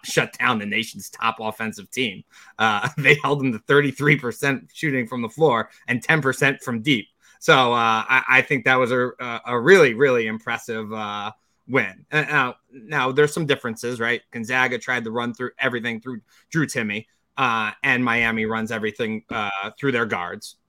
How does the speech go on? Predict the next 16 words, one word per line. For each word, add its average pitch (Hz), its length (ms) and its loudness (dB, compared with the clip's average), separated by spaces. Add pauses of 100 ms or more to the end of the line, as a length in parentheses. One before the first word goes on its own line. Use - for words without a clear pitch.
(100)
But 135 260 4
regardless, 123 640 0 (200)
what 135 220 -2
uconn 143 480 -2
did 120 300 0
to 123 120 -10
that 113 200 -8
Zaga, 117 600 -4 (260)
uh, 113 300 -2
team 113 360 -6
was, 110 260 -8
was 120 200 -4
very 117 360 0
impressive. 107 680 -8 (140)
And 107 480 -6 (120)
i-, 127 100 -6